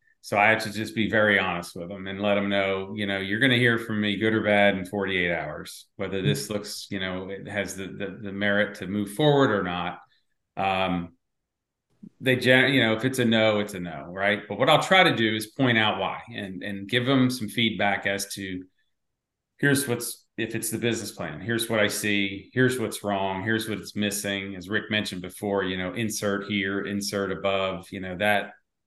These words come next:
shouldn't happen. Do your homework, clean it up. Um, you know, I'll try to give them some feedback if it's on the financials, if it's on the personal financial side, are there things that we can do,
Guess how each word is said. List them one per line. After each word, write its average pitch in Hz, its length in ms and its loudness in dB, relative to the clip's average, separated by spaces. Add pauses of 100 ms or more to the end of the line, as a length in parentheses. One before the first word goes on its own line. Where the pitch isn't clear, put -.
(100)
shouldn't 104 300 0
happen. 85 420 -8
Do 107 120 -4
your 107 180 4
homework, 90 480 -4
clean 107 220 -2
it 90 80 -2
up. 82 280 -4 (580)
Um, 95 540 2 (1300)
you - 640 -2
know, 113 240 6
I'll 123 260 4
try 143 160 10
to 131 80 6
give 123 160 4
them 123 80 2
some 120 160 -2
feedback 120 480 4
if 110 100 -6
it's 113 140 -8
on 110 140 -2
the 104 60 -2
financials, 107 600 0
if 90 100 -14
it's 92 140 -10
on 98 100 -4
the 92 120 -10
personal - 400 2
financial 92 400 -8
side, 90 360 -8
are 92 140 -8
there 95 140 -8
things 113 300 2
that 110 140 -2
we 113 160 0
can 104 180 -2
do, 104 540 2